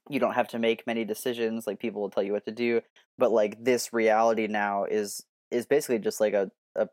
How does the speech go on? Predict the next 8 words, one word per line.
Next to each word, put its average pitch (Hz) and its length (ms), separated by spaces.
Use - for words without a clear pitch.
prison 113 420
where, 107 240
like, 101 280
it's - 300
not 131 260
pretty." 107 360
And, 120 300
eh, 110 120